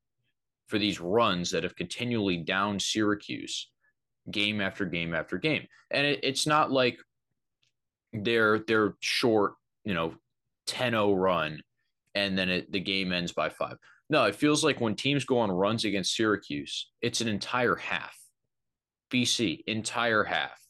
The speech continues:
Tennessee, Gonzaga, entire second half.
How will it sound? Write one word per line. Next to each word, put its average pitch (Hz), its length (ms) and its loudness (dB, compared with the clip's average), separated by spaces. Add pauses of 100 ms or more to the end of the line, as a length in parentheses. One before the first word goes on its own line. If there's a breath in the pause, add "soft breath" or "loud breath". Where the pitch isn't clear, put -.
(640)
Tennessee, 120 680 -2 (240)
Gonzaga, 104 540 0 (120)
entire 120 560 -2
second 117 380 0
half. 87 320 -6